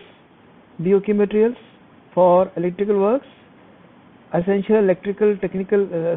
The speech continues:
steps, activities <clears throat> for building, uh, quality in the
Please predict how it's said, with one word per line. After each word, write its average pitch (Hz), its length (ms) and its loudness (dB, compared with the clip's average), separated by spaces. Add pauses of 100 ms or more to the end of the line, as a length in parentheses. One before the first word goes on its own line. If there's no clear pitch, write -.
steps, - 300 -4 (320)
activities 202 480 0 (840)
<clears throat> - 1500 -12
for 170 160 4
building, 190 580 -2 (540)
uh, 156 480 -2 (100)
quality 180 460 4
in 196 160 -2
the 185 420 2